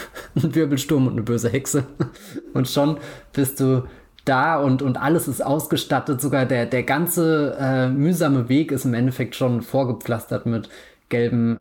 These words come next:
Steinen. Das ist ja definitiv in, hier auch der Fall so. Du trittst durch das Tor des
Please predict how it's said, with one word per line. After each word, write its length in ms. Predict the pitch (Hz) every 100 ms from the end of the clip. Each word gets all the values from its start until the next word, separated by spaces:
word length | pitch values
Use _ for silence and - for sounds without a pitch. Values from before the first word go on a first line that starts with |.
| -
Steinen. 840 | - - 101 107 120 147 165 160 _ _ _ _ _ -
Das 180 | 110
ist 100 | 127
ja 80 | 151
definitiv 640 | 117 127 131 117 131 117
in, 480 | 120 113 110 104 113 _ _ _
hier 300 | - 139 123
auch 140 | 117
der 140 | 127 104
Fall 280 | 104 104
so. 300 | 104 110 110 127
Du 100 | 117
trittst 340 | - 135 -
durch 140 | 131 -
das 400 | 123 - - -
Tor 360 | - 131 147 143
des 500 | - 107 - 92